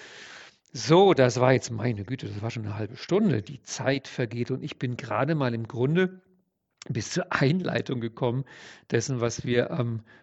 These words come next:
Ankerwochenende im Practitioner machen, weil jetzt kämen natürlich diese ganzen Übungen, Anker entdecken, also die Anker ausprobieren, die große Ankerinventur, mit der man feststellt, was umgibt mich eigentlich so in meiner Wohnung, in meinem Leben, in meinem Bekanntenkreis an Anker.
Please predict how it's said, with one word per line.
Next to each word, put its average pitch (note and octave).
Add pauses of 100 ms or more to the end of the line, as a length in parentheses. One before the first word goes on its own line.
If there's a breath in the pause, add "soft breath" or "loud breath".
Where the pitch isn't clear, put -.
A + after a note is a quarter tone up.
(140 soft breath)
Ankerwochenende C3
im A2
Practitioner A#2
machen, D#3+
weil A#2+
jetzt C3
kämen D#3+
natürlich C3+
diese C3+
ganzen B2 (400 loud breath)
Übungen, D#3+
Anker E3
entdecken, D#3
also B2
die C#3+
Anker C#3+
ausprobieren, B2 (380 loud breath)
die C#3
große E3
Ankerinventur, D3
mit B2+
der D3
man D3+
feststellt, E3
was C3
umgibt C#3+
mich E3
eigentlich D3+
so C#3+
in D3+
meiner C3
Wohnung, D#3+
in C3+
meinem C3
Leben, D3
in C3+
meinem B2
Bekanntenkreis D3
an -
Anker. C#3+